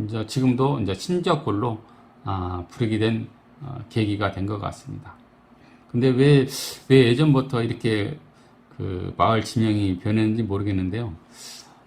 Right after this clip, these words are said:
아, 아무래도 이렇게 지금 여-, 열차가 이제 새로 이렇게 뚫린 것이 않습니까?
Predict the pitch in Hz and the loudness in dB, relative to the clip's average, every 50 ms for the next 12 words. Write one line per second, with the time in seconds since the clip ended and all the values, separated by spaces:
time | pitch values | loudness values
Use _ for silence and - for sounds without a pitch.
0 | - - 95 95 95 95 95 95 95 95 92 90 90 92 110 135 151 156 147 143 | -10 -6 -4 -2 0 0 0 0 0 0 0 2 2 4 6 8 8 8 8 6
1 | 131 151 156 156 151 151 143 123 107 104 101 - - 104 98 95 92 92 - 104 | 4 2 2 2 2 2 2 2 2 0 -2 -4 -4 -2 -2 -2 -2 -4 -6 -6
2 | 95 98 101 101 107 98 92 92 98 98 98 107 113 - - 120 117 113 107 98 | -4 -2 -2 -2 -2 -2 -2 -2 0 0 0 0 0 0 -2 -2 0 0 0 0
3 | 95 92 - - 135 131 127 127 127 131 135 139 127 113 - - - - - - | -2 -4 -4 -4 -4 -2 -4 -4 -4 -6 -8 -8 -10 -10 -10 -10 -10 -10 -10 -8
4 | 180 175 165 156 139 117 107 104 107 104 101 98 92 - - 95 85 85 - - | -4 -2 2 4 4 4 4 0 -2 -4 -4 -4 -6 -6 -6 -6 -6 -6 -8 -8
5 | 90 85 87 - 123 127 135 143 | -8 -8 -8 -8 -6 -6 -6 -8